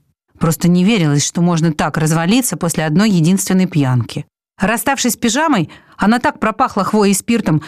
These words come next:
что при желании её до конца жизни можно было использовать как средство от комаров, я посидел под душем и вернулся в спальню. Было около шести. Я так и не научился угадывать точное время без часов.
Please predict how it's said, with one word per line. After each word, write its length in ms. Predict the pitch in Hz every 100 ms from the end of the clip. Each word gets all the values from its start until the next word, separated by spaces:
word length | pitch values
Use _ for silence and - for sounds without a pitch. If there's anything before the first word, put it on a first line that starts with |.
| -
что 200 | - 202
при 120 | 214
желании 420 | 214 233 226 196
её 260 | 175 190 196
до 120 | 180
конца 320 | 175 202 202
жизни 280 | 185 202 180
можно 260 | 175 180 180
было 200 | 185 180
использовать 480 | - 208 175 165 -
как 160 | 180
средство 420 | - 190 170 -
от 100 | 160
комаров, 500 | - 175 196 240 262 - - - - _
я 140 | 190
посидел 400 | 180 190 180 180
под 220 | - 180
душем 380 | 180 269 - 202
и 40 | 156
вернулся 440 | 156 170 226 180
в 60 | 156
спальню. 500 | - 139 131 123 131 _ _ _ _ _ _ _ _ _ _ - -
Было 280 | 185 302
около 260 | 277 247 226
шести. 540 | - 202 - 160 160 - - - -
Я 180 | 196 202
так 180 | 202 214
и 40 |
не 80 | 214
научился 480 | 226 233 185 160 151
угадывать 440 | 151 160 143 143
точное 360 | 156 - 160 151
время 260 | 180 170
без 160 | 139 151
часов. 500 | - - 165 123